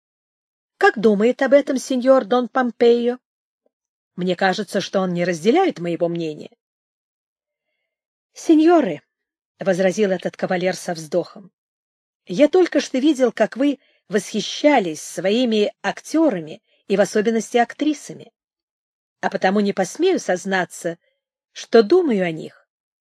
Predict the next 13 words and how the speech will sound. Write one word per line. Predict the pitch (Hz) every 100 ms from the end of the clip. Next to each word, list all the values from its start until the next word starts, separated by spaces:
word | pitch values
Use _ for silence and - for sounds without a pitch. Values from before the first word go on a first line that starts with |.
| -
иначе, | 262 339 - 175
чем | - 160
вы». | 151 147 - _ _ _ _ _ _ _ _ _ _ _ _
«И | -
хорошо | 196 220 214 202 269 247
сделаете, — | 196 302 392 269 175 - 143 - _ _ _ _ _ _
шутливо | - 240 - 233 226 220
перебил | 208 202 208 302
его | 277 254
Дон | 175 208 208 -
Алехо. — | 196 180 147 - - - _ _ _ _ _ _ _
Вашу | - 165 220 208 214
критику | - 220 320 - - 139